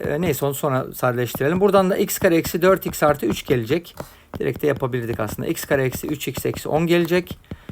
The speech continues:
X kare eksi dört x artı üç gelecek. X kareler gidecek. Buradan dört x'i bu tarafa attığımızda x eksi onu eklersek x eşittir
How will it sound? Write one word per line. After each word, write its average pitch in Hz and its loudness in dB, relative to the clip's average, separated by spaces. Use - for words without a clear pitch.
X - -6
kare 131 2
eksi 127 -2
dört 143 4
x - -4
artı 127 0
üç 175 -2
gelecek. 117 -2
X - -6
kareler 190 8
gidecek. 175 0
Buradan 175 4
dört 190 6
x'i 175 -4
bu 180 -2
tarafa 160 4
attığımızda 135 0
x - 0
eksi - -2
onu 143 2
eklersek 135 0
x - -6
eşittir 139 -4